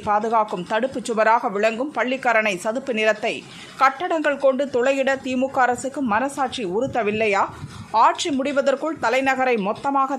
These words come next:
தலைமூழ்கிட வேண்டும் என நினைக்கிறதா ஆளும் அரசு? சென்னையில் வீடு கட்ட விரும்பும் சராசரி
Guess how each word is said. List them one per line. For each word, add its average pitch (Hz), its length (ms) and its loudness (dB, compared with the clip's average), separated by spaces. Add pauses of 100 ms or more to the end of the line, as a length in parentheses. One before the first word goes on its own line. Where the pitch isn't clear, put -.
தலைமூழ்கிட 240 640 0
வேண்டும் 226 360 0 (120)
என 214 200 0
நினைக்கிறதா 220 540 2 (160)
ஆளும் 208 320 4
அரசு? 214 340 0 (640)
சென்னையில் 320 520 2
வீடு 311 220 -2
கட்ட 294 280 0
விரும்பும் 262 420 0
சராசரி 277 460 2